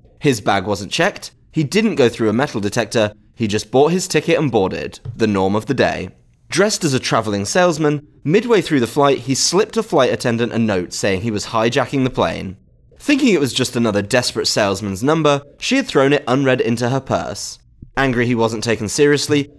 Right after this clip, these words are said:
Cooper showed her the bomb he had carried onto the plane in his suitcase. He demanded four parachutes and two hundred thousand dollars. He got what he wanted when they landed,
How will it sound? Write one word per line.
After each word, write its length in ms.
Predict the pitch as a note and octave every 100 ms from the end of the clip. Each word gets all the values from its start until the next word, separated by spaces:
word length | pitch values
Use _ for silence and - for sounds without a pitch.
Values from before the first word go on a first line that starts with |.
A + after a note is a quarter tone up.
| -
Cooper 280 | - G3+ A3
showed 300 | - F3 D#3
her 60 | D3+
the 100 | C3
bomb 300 | G2+ E3 F#3
he 100 | C#3
had 100 | G2+
carried 360 | A2+ G2+ G2+ -
onto 220 | A#2 A2+
the 100 | A2
plane 360 | - C#3 D#3
in 140 | D#3+ B2+
his 220 | C3+ -
suitcase. 760 | - C#3+ - - - - - - _ _ -
He 120 | C#3+
demanded 400 | C#3 C3+ B2 A2
four 340 | - - F#3
parachutes 720 | G3 C#3+ A2 - A#2 G#2+ -
and 180 | A2+ G#2+
two 220 | - E3
hundred 400 | E3+ D3 B2+ B2
thousand 500 | - - B2 A#2+ B2+
dollars. 540 | A2+ F#2 C#2 C#2+ - - _ _ -
He 160 | - E3
got 220 | D#3 A#2+
what 180 | A#2 B2
he 60 |
wanted 320 | A2 G#2+ G#2
when 120 | G#2 G2
they 120 | G2
landed, 520 | A2+ B2+ C#3 D#3 -